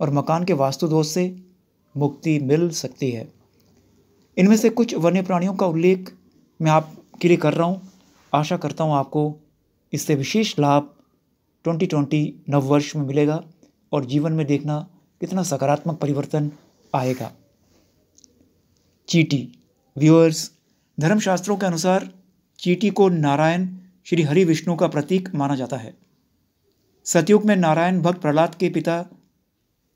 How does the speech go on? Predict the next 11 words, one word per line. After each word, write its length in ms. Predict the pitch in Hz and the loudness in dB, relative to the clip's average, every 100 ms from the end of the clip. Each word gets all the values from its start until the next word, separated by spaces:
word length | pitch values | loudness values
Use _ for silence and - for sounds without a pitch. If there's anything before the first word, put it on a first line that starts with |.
| 143 | 2
द्वारा 300 | 151 156 175 | 4 4 0
उसकी 300 | 165 156 175 | -2 -4 -2
नारायण 440 | 143 143 170 180 - _ _ _ 143 | 0 0 -2 -4 -10 _ _ _ -4
भक्ति 280 | 143 - | -4 0
की 100 | 170 | 0
परीक्षा 460 | 175 151 147 147 175 | 0 0 -2 -2 0
लेने 260 | 147 147 170 | 2 0 2
और 380 | 160 156 156 - _ _ - | 2 2 -2 -20 _ _ -10
उसे 200 | 156 180 | -2 0
मारने 360 | 151 170 170 | 0 -2 -2
हेतु 340 | 160 156 175 | -4 0 0